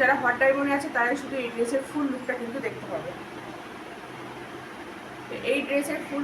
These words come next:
লুক দেখতে গেলে কিন্তু মেম্বারশিপ জয়েন করতে হবে। আর মেম্বারশিপ কীভাবে জয়েন করতে হবে জানো তো? সাবস্ক্রাইব না করে থাকলে আগে সাবস্ক্রাইব করে নেবে। সাবস্ক্রাইব করে দেখবে পাশে একটা জয়েন বাটন বলে অপশন আছে, জয়েন বাটনটা ক্লিক করবে আর তোমাদের পছন্দ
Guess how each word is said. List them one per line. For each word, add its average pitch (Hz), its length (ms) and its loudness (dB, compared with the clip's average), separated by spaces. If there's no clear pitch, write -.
লুক 277 100 -2
দেখতে 262 240 -2
গেলে 262 200 0
কিন্তু 262 240 -4
মেম্বারশিপ 226 460 4
জয়েন 202 220 2
করতে 180 160 -6
হবে। 190 140 -2
আর 202 100 -2
মেম্বারশিপ 262 400 0
কীভাবে 285 300 4
জয়েন 269 200 6
করতে 277 180 -2
হবে 285 180 0
জানো 359 140 2
তো? - 60 -2
সাবস্ক্রাইব 285 480 2
না 277 120 2
করে 269 160 4
থাকলে 262 220 2
আগে 254 180 0
সাবস্ক্রাইব 277 440 -2
করে 285 180 -2
নেবে। 339 140 -4
সাবস্ক্রাইব 247 380 -4
করে 247 200 0
দেখবে 233 180 -2
পাশে 220 240 4
একটা 262 140 -2
জয়েন 220 260 4
বাটন 240 240 -2
বলে 254 160 2
অপশন 220 220 -2
আছে, 202 180 -8
জয়েন 196 200 -2
বাটনটা 226 320 -6
ক্লিক 254 260 -8
করবে 294 220 0
আর 277 160 2
তোমাদের 294 280 2
পছন্দ 277 300 -2